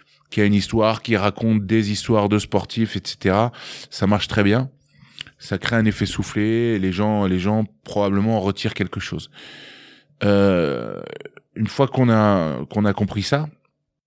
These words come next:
et ça a été mon cas, à un moment, une opportu-, des opportunités peuvent arriver dans la vie. Celle de reprendre le Stade Français en a, en a été une, euh, qui était un, un club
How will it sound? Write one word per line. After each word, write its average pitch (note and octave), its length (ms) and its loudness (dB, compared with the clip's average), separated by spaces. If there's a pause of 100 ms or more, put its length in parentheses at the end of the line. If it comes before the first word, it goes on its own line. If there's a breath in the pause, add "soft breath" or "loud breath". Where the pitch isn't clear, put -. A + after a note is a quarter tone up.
(280)
et G#2 60 -4
ça G#2+ 160 0
a - 20 4
été F#2+ 140 -2
mon F#2+ 160 -2
cas, B2+ 160 -2
à B2 40 0
un - 20 0
moment, A2+ 400 0
une G#2+ 140 0
opportu-, G2 360 -8
des G2+ 260 -2
opportunités G2 520 -2
peuvent G2 200 0
arriver G#2 300 2
dans F2+ 100 0
la F2+ 80 0
vie. F2+ 160 -10 (600 loud breath)
Celle G#2+ 260 0
de G#2+ 60 2
reprendre A2 380 2
le G#2 100 2
Stade - 220 -2
Français G2 540 -2
en E2+ 140 -4
a, F2 80 0 (200)
en F2 120 -2
a F2 80 0
été E2+ 260 -4
une, B2 240 0 (680 loud breath)
euh, A#1+ 840 0 (680)
qui - 100 -4
était G2+ 180 0
un, F2+ 180 -2 (120)
un F#2+ 100 -2
club F#2+ 240 0